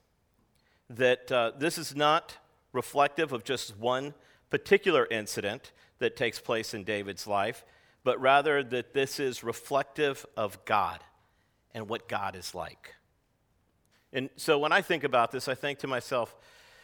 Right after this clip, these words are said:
"Okay, so this is, I'm not looking necessarily just at David's life here. What I am looking at is what God is like."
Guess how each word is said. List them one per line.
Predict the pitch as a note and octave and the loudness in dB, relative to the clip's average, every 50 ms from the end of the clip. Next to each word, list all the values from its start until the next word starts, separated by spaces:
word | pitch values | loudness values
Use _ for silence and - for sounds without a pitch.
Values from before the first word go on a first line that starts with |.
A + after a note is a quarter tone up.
| - _ _ _ _ _ _ _ _ _ - - | -20 _ _ _ _ _ _ _ _ _ -2 -2
"Okay, | C#3+ C#3 - C#3+ G#2 F#2+ F#2 | 0 2 4 4 4 4 2
so | - - C3 A#2+ | 0 0 0 0
this | A#2+ C3 B2+ C#3 | 0 -2 -6 -8
is, | C3 - - - - - | -8 -8 -8 -8 -4 -2
I'm | A#2+ A#2+ | 0 2
not | C3+ D3+ E3 E3 | 2 2 2 2
looking | F3+ E3+ - - E3 D#3 D3+ | 2 0 0 0 -2 -2 -2
necessarily | D3 C#3+ - - D#3 D3 C#3+ C#3+ C3+ A#2+ | -2 -4 -2 2 2 4 4 4 2 0
just | - D3+ C#3 C3 - | 0 -2 -2 -2 -2
at | D3 - - - | -6 -6 -4 -2
David's | C3 B2+ C#3 C#3 C#3+ A#2+ - - | -2 -2 0 -2 -4 -6 -4 -4
life | A2+ G#2+ G#2+ G#2+ G#2+ - | -2 -2 -2 -4 -6 -8
here. | - A#2 A2 G#2+ G#2+ G#2 G#2+ | -6 -4 -2 -2 -4 -4 -8
What | A#2 A#2+ A#2 | -12 -12 -10
I | - C3 D3 | -10 -12 -10
am | C#3 A#2 A2 | -10 -10 -6
looking | A2+ C3 E3 D#3+ - C3+ A#2 G2+ | -2 -2 -2 -2 -4 -10 -10 -10
at | G2 F#2 F2+ F#2 - - | -10 -10 -10 -10 -12 -16
is | G#2+ G#2 G#2+ | -18 -16 -12
what | B2+ D3 E3 D#3 - B2 - | -10 -10 -10 -10 -14 -14 -10
God | - A#2 G#2+ A2 A#2+ A2 - - | -8 -6 -6 -6 -6 -8 -8 -10
is | G2+ F#2+ F2+ - - | -14 -12 -12 -12 -12
like." | F#2 F2+ E2+ E2 - _ _ _ - - | -10 -12 -12 -12 -14 _ _ _ -20 -20